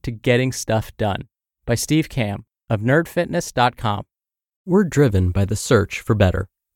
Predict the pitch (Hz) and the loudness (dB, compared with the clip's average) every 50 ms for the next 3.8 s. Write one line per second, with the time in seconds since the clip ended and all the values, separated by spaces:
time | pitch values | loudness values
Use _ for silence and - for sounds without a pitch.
0 | _ - 123 104 104 117 117 - 117 107 - - 92 - - 180 190 143 104 92 | _ -2 -2 0 0 0 0 0 -2 -2 0 -2 -4 -2 0 0 0 2 0 0
1 | 90 87 - _ _ _ _ _ - - 95 - 165 185 - - - 170 165 151 | -2 -4 -6 _ _ _ _ _ -12 -8 -4 -2 -4 -4 -4 -4 -2 -2 -2 -2
2 | 147 - - 160 131 117 - - - 101 95 - - - 196 208 185 120 92 95 | -4 -2 0 -2 -2 -2 -4 -2 -2 -2 -2 -2 -4 -2 0 2 2 4 4 4
3 | 92 - _ _ _ _ _ - 165 165 120 104 95 87 - | 2 0 _ _ _ _ _ 0 0 2 2 2 0 0 -4